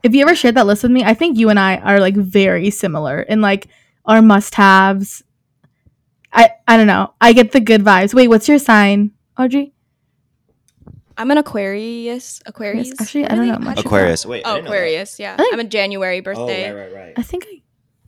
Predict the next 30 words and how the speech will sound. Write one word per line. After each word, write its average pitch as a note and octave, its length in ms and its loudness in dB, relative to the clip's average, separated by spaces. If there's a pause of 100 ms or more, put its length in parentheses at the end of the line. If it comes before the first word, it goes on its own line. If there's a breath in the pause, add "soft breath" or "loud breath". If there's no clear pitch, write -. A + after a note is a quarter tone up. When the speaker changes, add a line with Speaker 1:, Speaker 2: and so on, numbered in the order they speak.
Speaker 1:
I'm D3+ 80 2
Speaker 3:
Water B2+ 160 2
Speaker 1:
a - 20 0
Taurus. A2+ 80 0
Speaker 3:
sign. A#2 640 -2
Speaker 1:
Yeah. A3 300 -4
Speaker 3:
Wait, B2 140 -4
is E3+ 100 -6
Aquarius B2+ 320 -6
Speaker 2:
No, A#3+ 60 -12
Speaker 3:
water - 120 -6
Speaker 2:
it's, - 80 -10
Speaker 3:
sign? E3 220 -12
Speaker 2:
it's A#3+ 100 -14
actually A#3+ 320 -8
an C4 120 -2
air A3+ 200 2
sign. E3+ 400 -6
Speaker 3:
Oh, - 320 -12
right. G2+ 480 -4
That's G#2+ 160 -4
such - 140 -8
a D3 80 -2
little A2+ 180 -4
twist. - 460 -8 (580)
Okay, C3+ 120 2
Speaker 1:
Mm-hmm. B2+ 60 4
Speaker 3:
wait. A2 220 2 (100)
Also, B2 180 2
your B2+ 360 2